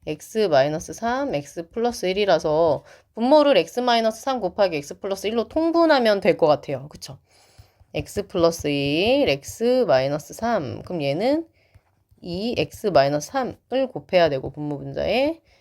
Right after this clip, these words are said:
X 플러스 일, X 마이너스 삼인데 얘는 분모 분자 X 플러스 일을 곱한 셈이니 이렇게 써주시고 빼기 얘는 뭐 원래 분모가 X 마이너스 일, X 플러스,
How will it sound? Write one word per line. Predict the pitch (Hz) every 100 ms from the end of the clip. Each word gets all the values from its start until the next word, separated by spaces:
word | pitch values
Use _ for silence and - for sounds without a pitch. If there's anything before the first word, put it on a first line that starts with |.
| - -
X | 185 - 190
플러스 | - 233 220 -
일, | 170 196 233 190
X | 151 -
마이너스 | 185 151 147 151 -
삼인데 | 269 277 269 269 285 320 330 339 -
얘는 | 170 175 196 269 339 _ _ _ _ _ -
분모 | 170 175 185
분자 | 160 143
X | 139 143
플러스 | - 175 170
일을 | 202 196 226
곱한 | 156 - 156
셈이니 | 226 233 143 180
이렇게 | 165 143 170
써주시고 | 196 208 156 95 - _ _ - _ _ _ _
빼기 | 247 240 240 247 214 160
얘는 | 247 302 226
뭐 | 175 156
원래 | 147 165 180 156 165 180 147
분모가 | - 156 156 156 247 160
X | - -
마이너스 | 302 302 285 262 262 233
일, | 262 302 302 160
X | 160 208 -
플러스, | 208 202 - - - - - - 180